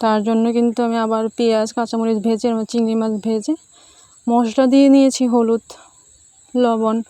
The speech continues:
এখানে মিষ্টি কুমড়া ভাজি করব। দুইটা রেসিপি চিংড়ি মাছের কিন্তু দারুণ, অসাধারণ। আমরা যারা চিংড়ি মাছ পছন্দ করি, চিংড়ি মাছ দিয়ে মিষ্টি কুমড়া ভাজি করলে,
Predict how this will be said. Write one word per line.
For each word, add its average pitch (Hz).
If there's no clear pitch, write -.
এখানে 240
মিষ্টি 240
কুমড়া 220
ভাজি 196
করব। 202
দুইটা 254
রেসিপি 302
চিংড়ি 277
মাছের 254
কিন্তু 247
দারুণ, 214
অসাধারণ। 240
আমরা 277
যারা 254
চিংড়ি 240
মাছ 220
পছন্দ 233
করি, 226
চিংড়ি 220
মাছ 214
দিয়ে 220
মিষ্টি 226
কুমড়া 233
ভাজি 208
করলে, 220